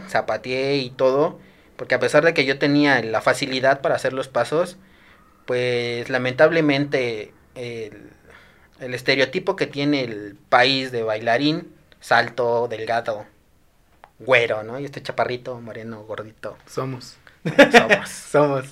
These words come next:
Speaker 1: Team morenos.
Speaker 2: Team morenos.
Speaker 1: Chaparros.
Speaker 2: Sí.
Speaker 1: ¿No? Entonces, a mí me tocó, este, pues, talacharle, echarle, ¿no? Este, ir, digamos, en el medio, sí, es ir tumbando gente, ir sacando gente, que no es ir sacando, ¿no? Sino que vas, este,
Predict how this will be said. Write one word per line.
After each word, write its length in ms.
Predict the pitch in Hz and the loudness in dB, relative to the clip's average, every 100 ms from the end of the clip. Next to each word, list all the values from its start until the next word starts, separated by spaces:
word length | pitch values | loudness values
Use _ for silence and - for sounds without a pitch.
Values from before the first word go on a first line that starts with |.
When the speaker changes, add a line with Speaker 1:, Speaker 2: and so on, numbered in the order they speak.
| - - | -18 2
Speaker 1:
Team 160 | 143 | 4
morenos. 500 | 143 127 127 123 117 - | 6 6 6 4 -4 -2
Speaker 2:
Team 160 | 175 | 0
morenos. 400 | 170 160 151 147 | 2 2 2 2
Speaker 1:
Chaparros. 600 | 139 - 123 123 113 - - - | 0 6 6 6 0 -4 -20 -2
Speaker 2:
Sí. 200 | 160 156 156 151 - - | 4 4 2 -6 -14 -14
Speaker 1:
¿No? 200 | 127 131 | -6 -4
Entonces, 520 | 131 127 131 113 143 135 | -4 -4 -4 -2 -2 0
a 80 | |
mí 100 | 135 147 | 2 2
me 100 | 151 | 2
tocó, 420 | 156 131 135 131 | 0 0 0 0
este, 300 | - 104 98 | -4 -10 -14
pues, 240 | - 110 - - - - | -14 -16 -16 -20 -20 -12
talacharle, 880 | 110 117 110 - 143 220 175 147 143 - - - | -6 -4 -2 2 2 4 2 0 -6 -16 -20 -20
echarle, 580 | 110 - 127 190 135 - - _ _ _ | -14 -2 0 0 -2 -4 -14 _ _ _
¿no? 220 | 113 117 147 | -12 -8 -4
Este, 420 | 143 - - 107 | -6 -8 -14 -14
ir, 260 | 120 143 - - _ _ _ _ _ 135 | -10 -12 -14 -20 _ _ _ _ _ -8
digamos, 400 | 139 156 165 156 | 4 6 8 6
en 140 | 139 | 4
el 120 | 139 151 | 4 4
medio, 220 | 170 165 | 4 2
sí, 120 | 147 | -2
es 100 | 143 | -6
ir 180 | 165 165 | -8 -2
tumbando 540 | 147 143 151 170 170 | 2 6 6 6 2
gente, 420 | - 170 170 247 | 2 0 2 2
ir 220 | 294 185 - | 2 -6 -4
sacando 400 | 147 151 160 147 | -2 -2 -4 -4
gente, 460 | 147 156 202 220 - _ _ - | -4 -4 -4 -6 -10 _ _ -6
que 100 | 147 | -2
no 120 | 202 | 0
es 100 | 214 | 0
ir 80 | 262 | 4
sacando, 460 | 202 190 175 120 110 | 4 4 0 0 -6
¿no? 160 | 143 | -6
Sino 320 | 160 139 123 | -6 -6 -6
que 120 | 127 120 | -4 -2
vas, 220 | 127 165 | -2 -2
este, 440 | 151 - 101 98 | -8 -10 -14 -14